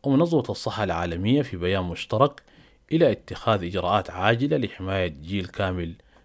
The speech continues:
من سوء التغذية والمرض والموت. وأضاف البيان أن السودان يخاطر بضياع جيل ما ما يترتب على ذلك من آثار خطيرة على مستقبل البلاد.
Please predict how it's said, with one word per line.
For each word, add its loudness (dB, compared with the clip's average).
من -6
سوء 0
التغذية -2
والمرض -6
والموت. -2
وأضاف -2
البيان 0
أن 0
السودان -2
يخاطر -2
بضياع -2
جيل -2
ما 4
ما 2
يترتب -2
على -4
ذلك 2
من -2
آثار -2
خطيرة -6
على -2
مستقبل -2
البلاد. 2